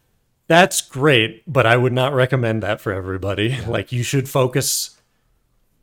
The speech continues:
Speaker 1: th-, you should focus on the things that matter the most and the things that'll get you noticed the most.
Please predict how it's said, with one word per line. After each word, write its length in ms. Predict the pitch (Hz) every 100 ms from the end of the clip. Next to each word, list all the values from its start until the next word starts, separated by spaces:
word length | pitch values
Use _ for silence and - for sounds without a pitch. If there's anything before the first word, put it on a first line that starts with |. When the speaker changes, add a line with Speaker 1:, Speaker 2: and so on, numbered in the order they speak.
| _
Speaker 1:
th-, 260 | 180 147 190 214
you 160 | 196 131
should 120 | 127
focus 340 | - 160 165 -
on 440 | 151 135 131 131 _
the 120 | 123 117
things 320 | 156 160 151
that 100 | 165
matter 320 | 123 120 127
the 100 | 113
most 480 | 110 107 104 - - -
and 300 | 135 117 120
the 120 | 101
things 360 | 104 123 113 107
that'll 180 | 110 98
get 200 | - -
you 40 |
noticed 400 | 104 95 90 -
the 60 | 107
most. 440 | 98 110 - -